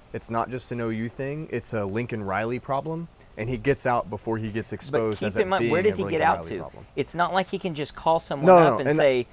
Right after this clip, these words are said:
Speaker 1: that's what
Speaker 2: "Robert Kraft, I wanna be your head coach."
Speaker 1: Right, and that, but that's what I'm saying. That, that's an interesting thing is, is if he starts seeing that go sour after year one in the Big Ten, I think he tries to get out fast.
Speaker 2: He might.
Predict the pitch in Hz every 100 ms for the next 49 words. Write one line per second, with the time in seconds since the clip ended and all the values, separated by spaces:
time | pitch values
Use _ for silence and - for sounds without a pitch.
0 | - 139 165 180 - 170 165 170 151 156
1 | 160 151 143 127 135 - 151 127 110 -
2 | - 170 185 170 190 - 202 175 - -
3 | 165 143 117 - 160 - 147 170 190 196
4 | 196 - 170 226 185 135 - 147 120 -
5 | - 147 127 175 180 - 190 - 170 180
6 | 151 135 147 - 131 - 147 - - 143
7 | 147 110 110 117 110 135 131 123 139 131
8 | 135 - 147 151 131 147 113 117 104 101
9 | 98 - - 90 73 - 131 131 131 90